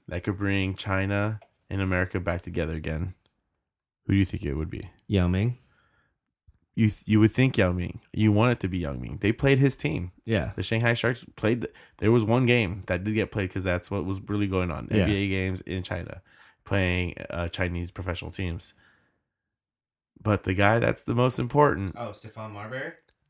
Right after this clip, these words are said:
Speaker 1: Dennis Rodman.
Speaker 2: How is that? He's
Speaker 1: Big
Speaker 2: North Korea.
Speaker 1: Yes, exactly. He could do that, though. He could just meet with other people. He is that kind of guy. Dennis is coming over.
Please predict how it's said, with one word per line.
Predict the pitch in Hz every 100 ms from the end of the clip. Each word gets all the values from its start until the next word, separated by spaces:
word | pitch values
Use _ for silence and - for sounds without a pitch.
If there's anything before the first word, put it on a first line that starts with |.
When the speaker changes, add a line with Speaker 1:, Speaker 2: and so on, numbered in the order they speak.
| _
Speaker 1:
Dennis | 95 95 101 104 - - _
Rodman. | 98 95 87 87 80 87 - _ _ _ _
Speaker 2:
How | 135 139
is | 135
that? | 127
He's | 113 117
Speaker 1:
Big | 120
Speaker 2:
North | 117 -
Korea. | 104 101 85 -
Speaker 1:
Yes, | - 104 90
exactly. | 92 95 92 98
He | 92
could | 92 92
do | 101
that, | 95 -
though. | 76
He | 92
could | 104 98
just | 92
meet | 101
with | 85 85
other | 87
people. | 85 98 104 - _ _ _ _ _ _
He | - 127
is | 107
that | 101 107
kind | 107
of | 104
guy. | 101 82 87 - - - _ _ _ _ -
Dennis | 107 107
is | 98
coming | - 104 98
over. | 92 82 78